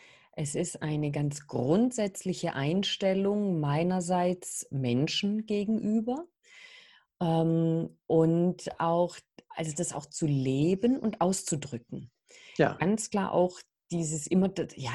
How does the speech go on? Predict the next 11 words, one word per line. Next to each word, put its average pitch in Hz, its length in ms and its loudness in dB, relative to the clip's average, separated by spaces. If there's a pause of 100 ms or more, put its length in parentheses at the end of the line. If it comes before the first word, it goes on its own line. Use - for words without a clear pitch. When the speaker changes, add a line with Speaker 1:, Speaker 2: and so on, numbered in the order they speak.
Speaker 1:
immer, 180 360 4
wirklich 185 340 -2
immer 196 200 2
das 151 240 -4
Gute 208 380 2
und 156 120 0
das 147 140 -4
Positive 143 920 -2
auch 107 200 -6
zu - 200 -6
sehen, 123 500 -2